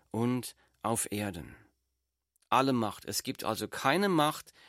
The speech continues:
die nicht unter der Oberhand von Jesus Christus steht. „Mir ist gegeben alle Macht im Himmel und auf Erden. So geht nun hin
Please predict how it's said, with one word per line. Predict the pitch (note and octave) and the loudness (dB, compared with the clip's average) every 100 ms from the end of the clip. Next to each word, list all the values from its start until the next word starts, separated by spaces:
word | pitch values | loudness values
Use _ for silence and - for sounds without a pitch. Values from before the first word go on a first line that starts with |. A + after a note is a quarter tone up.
| - - | -12 -4
die | A#2 | 0
nicht | A#2 D3 E3 - | 2 4 2 0
unter | - C3 A#2+ | 0 2 2
der | A2 A2 | 2 0
Oberhand | C3+ C#3 C3+ C3+ C3 | 0 2 2 0 -2
von | - B2 | -2 0
Jesus | A#2+ A2+ A2+ - | 0 0 -2 -4
Christus | A2 G#2 - G2 | -4 -6 -6 -8
steht. | - F2+ - - - - _ _ | -8 -10 -10 -18 -20 -20 _ _
„Mir | B2+ B2+ | 2 4
ist | B2+ | 4
gegeben | - G#2+ B2+ C#3+ C3 A#2 - - - | 2 2 4 6 4 2 -2 -20 0
alle | B2+ E3 F#3 | 4 6 8
Macht | D3 D3 - | 6 4 0
im | - A2+ | -2 0
Himmel | A#2 C#3 D#3+ | 2 4 4
und | A#2+ C#3+ | 4 2
auf | C3+ B2+ | 2 0
Erden. | F#2+ G#2 F#2+ F2 F2+ _ - - - - | -2 -4 -4 -10 -14 _ -20 -20 -18 -4
So | - A#2+ | 0 0
geht | A2+ C#3+ E3+ | 2 2 2
nun | B2 A#2 G#2+ | 2 2 0
hin | - A#2+ C#3 F#3 | -2 0 2 0